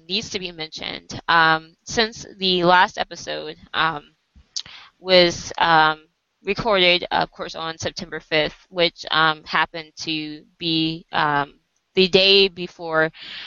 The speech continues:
um, sadly, uh, Risei of Ladies Code, um, passed away. Um, so, um, we were not able to address it on that broadcast because it, the news had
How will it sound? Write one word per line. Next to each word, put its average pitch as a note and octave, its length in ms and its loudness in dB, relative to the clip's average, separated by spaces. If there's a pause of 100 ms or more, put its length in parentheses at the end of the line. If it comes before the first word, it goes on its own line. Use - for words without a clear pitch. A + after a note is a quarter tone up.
(200)
um, D#3 540 2 (880)
sadly, E3+ 720 0
uh, E3 240 0
Risei E3+ 580 -2
of F3 80 -10
Ladies E3 340 -2
Code, - 460 -14
um, - 320 -6
passed - 380 -4
away. D3+ 420 -2 (460)
Um, E3 340 2
so, D#3+ 480 -6 (560)
um, D#3+ 340 -2
we F#3 120 -8
were F#3 140 -6
not F#3 320 2
able E3+ 340 -2
to E3 260 -12
address D#3+ 380 -4
it E3 240 2
on D#3+ 420 -4
that D#3+ 220 2
broadcast - 500 0
because - 540 -14 (140)
it, - 180 -4 (240)
the E3+ 80 -10
news E3 240 -10
had D#3 180 -2